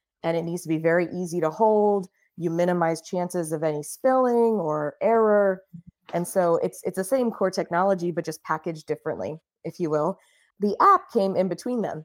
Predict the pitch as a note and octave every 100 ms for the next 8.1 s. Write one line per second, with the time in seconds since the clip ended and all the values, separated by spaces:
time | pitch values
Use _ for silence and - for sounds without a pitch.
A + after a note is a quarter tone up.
0 | _ - F3 E3+ E3+ - E4 G#3+ G#3+ G#3+
1 | G#3 E3 - F#3 F3 F3 F#3 E3+ F#3+ A#3
2 | G#3 - E3 D#3 - E3+ F#3+ F#3 E3+ -
3 | B3 F#3+ - F#3 G3 F#3 E3 E3+ F#3 E3+
4 | D3+ F#3+ F3 E3 D#3 - E3+ F#3 D#3+ -
5 | D#3 - F3 F3 E3 D#3 F3+ G#3+ G3+ F#3+
6 | G#3 F#3 F3 D#3+ E3+ E3+ E3 E3 D#3 F#3+
7 | F3 F3+ E3+ F3+ D#3 D#3 - F3 B3+ -